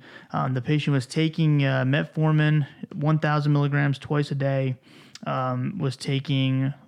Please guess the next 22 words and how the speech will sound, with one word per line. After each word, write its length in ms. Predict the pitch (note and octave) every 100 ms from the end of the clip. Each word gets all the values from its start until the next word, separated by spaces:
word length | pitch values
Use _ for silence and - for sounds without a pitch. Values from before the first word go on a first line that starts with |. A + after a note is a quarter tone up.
| - -
losartan 720 | C#3 C3 - D3 C#3+ D3 C#3+
twenty-five 460 | - D3 C#3+ C#3 C3+
milligrams, 760 | C3+ C3+ C3+ C3 C3 C3 C3 - - - - - -
uh, 160 | D3
was 140 | C#3 B2+
taking 440 | - C3+ C#3 C3+ -
amlodipine 800 | C3 B2+ C3 D3+ C#3+ - C#3 C3+
ten 300 | - F3+ D#3+
milligrams, 880 | C3+ C3 B2+ B2 A#2+ B2 B2 A#2 - _ - - - _ _
trazodone 1080 | - - E3 D#3+ D#3 C#3+ C3+ B2+ B2+ C3 C3 - - -
fifty 340 | - D#3+ D3+
milligrams, 880 | C#3 B2+ B2 A#2+ A#2 A2+ A2+ A#2 - - _ _ _ _ -
citalopram 1300 | - C3+ A#2 D#3+ D#3 D3+ - D3+ D3 D3 D3 C#3+ C3+
twenty 360 | - D#3 D3 C#3+
milligrams, 880 | C#3+ C#3 C3+ C3 B2+ B2+ B2+ - - _ - - - - -
um, 240 | D#3+ C3 C#3+
and 160 | C3+
was 180 | C3 C3
also 300 | C3 B2+ C#3+
using 720 | C3 B2+ B2+ B2 B2+ B2+ B2+
atorvastatin 840 | C#3+ C3+ D3+ C#3+ B2+ - C3+ C3 B2+
ten, 520 | - E3 D#3+ D#3+